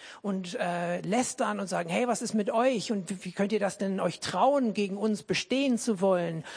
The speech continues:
Habt ihr nicht gesehen, wie wir mit den ganzen anderen Königreichen schon umgegangen sind, wen wir alles schon besiegt haben?“ Und dann sagt sogar, ähm, die, die Leiter da von Hiskia, sagen, „Hey, bitte sagt das nicht auf Hebräisch, das hören die ganzen Leute, die sollen das jetzt nicht hören,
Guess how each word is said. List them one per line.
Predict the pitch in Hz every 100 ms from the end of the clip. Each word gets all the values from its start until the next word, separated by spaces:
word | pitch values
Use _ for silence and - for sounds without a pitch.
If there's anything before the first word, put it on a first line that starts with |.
| - -
Habt | 226 220
ihr |
nicht | 202 160
gesehen, | 208 180 247 240
wie | 214
wir |
mit | 208 208
den | 202
ganzen | 208 208 220
anderen | 214 254 226
Königreichen | - 233 220 214 196 190 202
schon | 202
umgegangen | 226 262 240 208 202
sind, | 185 202 190
wen | 202
wir | 208
alles | 240 285 -
schon | 240 202
besiegt | 190 156 214 330 - -
haben?“ | 180 160 165 156 143 - - - - - -
Und | 196 190
dann | 202 190
sagt | 185 208 -
sogar, | - 214 214 202 196 - - -
ähm, | 196 190 180 180 175 190 269
die, | 196 180 185
die | 180 180
Leiter | 165 208 226 214
da | 196 180
von | 208
Hiskia, | 170 208 - - 190
sagen, | 202 180
„Hey, | 220
bitte | 196 220 220
sagt | 202 -
das | 202 -
nicht | 220 202
auf | 180
Hebräisch, | 196 - 226 196 -
das | 170
hören | - 226
die | 202
ganzen | 190 190 - 185
Leute, | 196 220 - 175 170
die | 202
sollen | 190 208 208
das | 202 -
jetzt | - 214
nicht | 185
hören, | 220 208 165